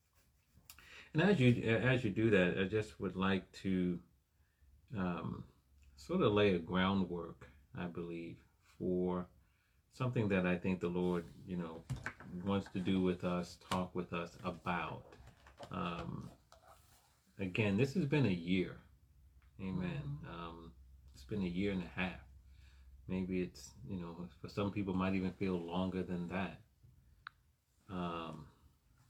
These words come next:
Speaker 1: but, uh, you know, I, I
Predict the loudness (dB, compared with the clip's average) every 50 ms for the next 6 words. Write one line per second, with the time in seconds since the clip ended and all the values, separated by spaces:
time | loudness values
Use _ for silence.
0 | _ _ _ _ _ _ _ _ _ _ _ _ _ _ _ _ -8 -6 -4 -2
1 | -2 -2 -4 -4 -6 -8 -12 _ _ _ _ _ _ _ _ _ _ _ _ _
2 | _ _ _ _ _ _ _ _ _ _ _ _ _ _ _ _ _ _ _ _
3 | _ _ _ _ -6 -4 -2 -2 0 -2 -2 -2 -2 0 2 2 2 2 2 0
4 | -2 -2